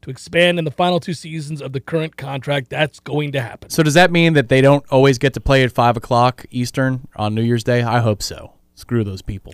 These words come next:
Speaker 1: I love the Rose Bowl, but I understand your concerns, dude.
Speaker 2: Play it whenever.
Speaker 1: Yeah, play it whenever.
Speaker 2: Play when we tell you.
Speaker 1: I want us to be in it every year.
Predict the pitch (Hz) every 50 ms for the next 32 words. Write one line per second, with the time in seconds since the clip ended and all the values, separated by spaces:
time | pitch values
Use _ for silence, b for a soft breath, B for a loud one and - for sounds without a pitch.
0 | _ - 147 175 233 254 233 254 269 254 277 262 247 247 233 233 202 165 180 220
1 | 202 180 147 120 - _ _ _ _ _ _ _ _ _ _ _ _ _ _ -
2 | 147 208 208 196 196 196 190 190 - - - 190 175 170 170 165 165 - - 170
3 | 151 - 202 185 165 151 131 117 _ - 107 98 98 120 123 - - 135 165 175
4 | 165 175 175 170 156 110 196 - - 175 156 110 95 _ - 165 156 131 131 120
5 | 101 - 147 165 175 170 160 156 147 - 147 127 110 98 95 b b b b b
6 | b b b b _ _ _ _ _ _ _ _ - 175 208 214 196 208 233 -
7 | - 165 175 165 151 143 139 135 127 127 120 113 113 117